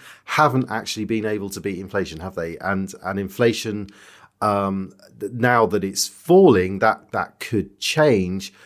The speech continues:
But it's also the case that providers in the cash market are very, very quick to remove the best rates, and they will kind of track downwards bond yields, inflation expectations,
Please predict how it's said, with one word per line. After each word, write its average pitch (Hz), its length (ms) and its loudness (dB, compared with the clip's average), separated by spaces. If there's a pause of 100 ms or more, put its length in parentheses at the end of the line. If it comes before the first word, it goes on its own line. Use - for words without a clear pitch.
(180)
But 113 100 2
it's 110 140 -2
also 117 240 -2
the 104 100 -4
case 104 340 -6
that 98 280 -4 (300)
providers 104 580 4
in 87 120 -6
the 87 60 -8
cash 90 300 -10
market 87 480 -6 (440)
are 101 140 2
very, 104 320 2
very 92 280 -2
quick - 460 2
to - 120 -8
remove 101 500 -2
the 95 80 -6
best 87 320 -4
rates, 87 240 -6
and 98 100 -6
they 107 120 -2
will 98 160 -8
kind 92 180 -10
of 85 80 -10
track - 600 -2
downwards 95 800 -2 (640)
bond 101 280 4
yields, 90 560 -2
inflation 92 500 -6
expectations, 82 760 -12